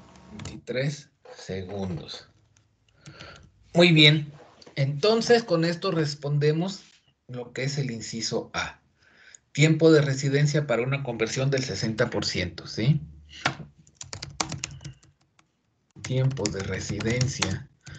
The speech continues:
para alcanzar una conversión del sesenta por ciento es de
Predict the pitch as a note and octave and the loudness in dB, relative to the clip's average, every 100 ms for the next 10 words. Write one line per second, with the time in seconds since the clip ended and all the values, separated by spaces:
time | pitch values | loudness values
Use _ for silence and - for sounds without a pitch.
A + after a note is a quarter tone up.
0 | - - - - - C3+ C#3 B2+ A2 G2 | -14 -12 -8 -8 2 2 4 0 -2 -8
1 | G#2 - A#2+ A2+ G#2+ - - - - - | -8 -6 -4 -4 -2 -6 -6 -12 -14 -14
2 | C3 - - - - - - B2+ B2 A#2 | -16 -12 -10 -10 -12 -14 -10 -8 -8 -8
3 | - G#2 G2 A2 - - B2 A#2+ C3 - | -10 -10 -8 -8 -6 -4 -4 -4 -6 -12
4 | _ _ - - - - - - - - | _ _ -20 -20 -6 -6 -6 -12 -14 -16
5 | - - - - - - - _ - - | -18 -16 -16 -14 -14 -14 -18 _ -12 -12
6 | - _ _ _ - E3+ F3+ F3 D3 C#3 | -14 _ _ _ 4 6 6 2 -2 -2
7 | B2 C#3+ D3 C#3+ A#2 - A2+ - - D#3+ | -2 4 4 4 -2 -8 -10 -8 2 4
8 | F3 E3 F3+ F#3+ F#3+ - - - _ - | 4 2 -2 -2 -2 -8 -10 -20 _ -20
9 | - - _ - C3+ D3 C#3+ A2+ B2+ D3 | -20 -20 _ -6 -2 2 0 0 0 0
10 | F3+ | 0